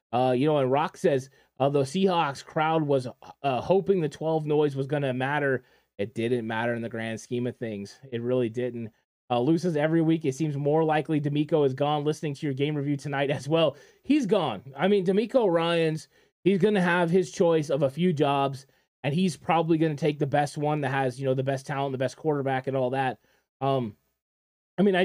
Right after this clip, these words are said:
and I don't think you could, you know, you could ask him to stay. I don't think you can even ask him at this point. He deserves it. Uh, he's the,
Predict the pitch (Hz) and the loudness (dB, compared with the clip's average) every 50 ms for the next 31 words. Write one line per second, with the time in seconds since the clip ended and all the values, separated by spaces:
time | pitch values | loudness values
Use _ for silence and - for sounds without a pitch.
0 | 170 143 147 190 190 175 190 196 196 180 151 143 202 175 170 190 185 - 185 160 | 0 2 2 2 4 4 4 4 2 2 0 0 0 0 0 0 0 0 0 -2
1 | 139 139 165 185 151 185 170 180 190 - 196 170 147 143 151 160 - 196 170 147 | 0 0 0 2 2 2 2 2 2 2 2 2 0 -2 -4 -2 -2 -2 -2 -2
2 | 131 - - 147 135 131 143 147 135 131 147 143 131 131 - - 143 160 151 - | -2 -2 -2 0 2 0 0 -2 -2 -4 -4 -4 -4 -6 -10 -6 -4 -4 -2 -2
3 | 160 147 131 131 123 120 120 123 123 - - 131 120 113 123 120 - - - 127 | -4 -4 -4 -4 -4 -4 -6 -8 -10 -8 -8 -8 -8 -6 -8 -10 -10 -8 -6 -6
4 | 123 120 107 - _ _ _ _ _ _ - 220 214 196 208 170 123 131 151 160 | -6 -6 -8 -10 _ _ _ _ _ _ 0 2 4 4 2 2 2 2 2 4
5 | 170 185 147 156 190 180 185 180 - _ - _ _ _ _ - 117 113 139 170 | 4 2 2 2 2 2 0 -2 -8 _ -20 _ _ _ _ -2 0 0 2 0
6 | 160 131 156 143 131 | 2 2 2 2 2